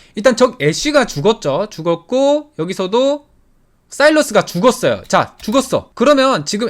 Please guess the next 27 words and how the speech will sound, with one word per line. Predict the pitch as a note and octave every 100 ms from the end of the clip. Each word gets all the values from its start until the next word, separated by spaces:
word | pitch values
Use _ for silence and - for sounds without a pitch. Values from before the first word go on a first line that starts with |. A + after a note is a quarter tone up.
| -
애쉬와 | C#3+ - D4+ D4+
사일러스가 | C#4+ C#4+ C#4 C#4 A#3+
없을 | - - C3+ - C4+ C4 _
때 | B3 C4 A3
여기서 | F#3+ G3
해야 | G3+ B3
되는 | A#3 G3+
건 | D3+
뭘까요? | A2 - A2
뭐 | B2 A#2
전령 | C#3+ D#3+ F#3+ F3+
가기, | E3+ D#3 E3+ D#3+
적 | E3+ D3
블루 | F3 A3
쪽 | G3
시야 | - A#3+
먹어야 | F#3 E3
되나? | C#3+ E3 -
뭐 | F3
그런 | - B3+
게 | G3
있겠지만 | D#3+ E3+ E3+ E3+ C#3
여기서는 | G3+ C4+ C#4 B3+ A#3+
가장 | - D#3 C4+
간편한 | C#3+ C3+ A3 G3+
게 |
뭐냐면 | D3+ G#2+ A2 C#3+